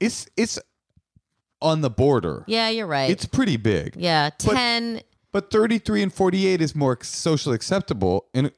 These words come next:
Speaker 2: Fifteen is definitely a generation.
Speaker 1: It's a generation. But here's my thought. She's thirty-three. She's a young woman. He's forty-eight. He's not a young man. Uh, he's not an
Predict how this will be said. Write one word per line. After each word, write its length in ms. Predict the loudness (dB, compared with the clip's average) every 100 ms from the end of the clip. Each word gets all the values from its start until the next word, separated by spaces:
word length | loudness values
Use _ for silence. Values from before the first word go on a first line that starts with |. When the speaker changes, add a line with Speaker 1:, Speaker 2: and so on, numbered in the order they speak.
| -4
Speaker 2:
Fifteen 500 | -4 -2 -2 0 0
is 140 | 0
definitely 360 | 0 0 0 -4
a 20 |
generation. 600 | -2 -2 -2 -6 -10 -14 -18 _
Speaker 1:
It's 140 | -4 -2
a 60 |
generation. 560 | 0 2 4 2 -2 -2
But 160 | -2 0
here's 200 | -2 0
my 200 | 0 0 _
thought. 280 | -2 -2 -4 _ _
She's 220 | -4 -2
thirty-three. 420 | 2 2 2 2 0
She's 240 | -2 0
a 60 | 0
young 340 | 2 0 2
woman. 340 | 0 0 -6 -14 _ _
He's 240 | -2 -2
forty-eight. 600 | 2 2 4 2 0 0
He's 260 | -2 -2 0
not 260 | 0 2
a 40 | 2
young 340 | 2 2 0
man. 340 | -2 -2 -6 -12 _ -20 -20 _ _
Uh, 220 | 0 2
he's 140 | 2 0
not 160 | -2
an 100 | -2